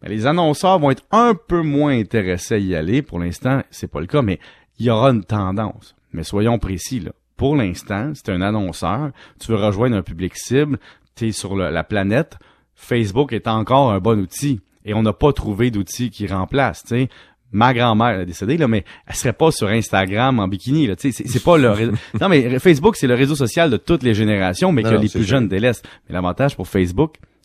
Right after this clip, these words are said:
Speaker 1: c'est qu'ils ont acheté Instagram, qui copie Snapchat. Donc,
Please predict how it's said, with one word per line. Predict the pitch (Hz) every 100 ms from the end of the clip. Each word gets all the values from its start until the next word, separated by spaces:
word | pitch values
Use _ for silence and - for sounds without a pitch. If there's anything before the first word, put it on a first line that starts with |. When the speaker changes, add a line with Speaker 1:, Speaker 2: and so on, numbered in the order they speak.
| _
Speaker 1:
c'est | - 107
qu'ils | 104
ont |
acheté | 90 - - 131
Instagram, | 90 - 78 92 123 120 - -
qui | -
copie | - 104 - 139 131
Snapchat. | - 76 - 135
Donc, | 98 120 165 -